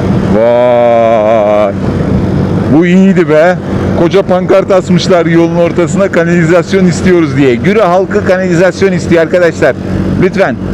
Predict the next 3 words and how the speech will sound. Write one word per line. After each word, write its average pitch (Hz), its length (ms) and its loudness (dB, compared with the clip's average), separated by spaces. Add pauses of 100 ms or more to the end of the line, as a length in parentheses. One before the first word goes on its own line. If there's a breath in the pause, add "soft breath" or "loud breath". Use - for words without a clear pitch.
(1300)
Yetkililer 175 580 0
duyun 190 180 0
sesimizi. 156 640 0